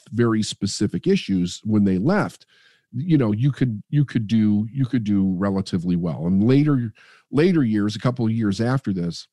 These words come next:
there were times where we would do three hundred thousand in product sales just in the, in the back of the room alone, sometimes more if I was working with somebody. So, um, but in the beginning, it wasn't there.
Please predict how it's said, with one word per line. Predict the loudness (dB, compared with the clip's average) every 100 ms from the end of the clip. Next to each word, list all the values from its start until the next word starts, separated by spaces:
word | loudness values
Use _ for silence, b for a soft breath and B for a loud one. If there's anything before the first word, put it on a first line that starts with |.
| _ _ _ _ _ _ _ -6
there | 0 2
were | 2
times | 2 2 0
where | 0
we | 2 2
would | 2
do | -2
three | -4 -2 0
hundred | 2 -2 -4
thousand | -4 -2 -2 -4 -8 -12 b b b b
in | -2
product | 0 0 0 -2
sales | -2 -2 -2 -2
just | -2 -2 0
in | 0
the, | 2 0 -2 -8 -2
in | 0
the | 2
back | 0 -2 -2
of |
the | 0
room | 0 0
alone, | 0 0 -2 -4
sometimes | -4 2 2 2 0 -4
more | 0 0 0
if | -2
I | -6
was | -6 -4
working | -4 -2
with | -6 -6
somebody. | -8 -10 -14
So, | -6 -2 0 -2 B B B B -2
um, | 2 4 4 2 -2 _ -18 -2
but | 0 0 -2
in | 0 4
the | 4
beginning, | 2 2 2 2 2 0 -2
it | -2 -2
wasn't | 0 0 0 -2
there. | -2 -6 -8